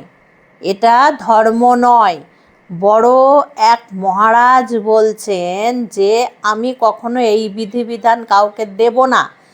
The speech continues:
যে তোমরা ভোরবেলা উঠেই পুজো করতে বসে যাও।" আমি বলছি একের এক, আপনারা মন প্রাণ দিয়ে শুনুন। যদি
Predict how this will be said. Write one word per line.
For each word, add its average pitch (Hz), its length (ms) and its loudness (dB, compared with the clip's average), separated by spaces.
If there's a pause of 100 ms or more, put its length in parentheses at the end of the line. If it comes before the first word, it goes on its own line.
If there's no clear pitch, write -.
(260)
যে 226 160 2
তোমরা 240 340 0
ভোরবেলা 240 720 2
উঠেই 247 480 0
পুজো 240 320 -2
করতে 233 400 -2
বসে 190 340 -4
যাও।" 156 300 -4 (200)
আমি 214 300 -2
বলছি 247 460 0
একের 202 320 0
এক, 226 260 2 (340)
আপনারা 202 420 0
মন 220 360 0
প্রাণ 226 380 0
দিয়ে 214 220 0
শুনুন। 208 520 -4
যদি 208 260 -6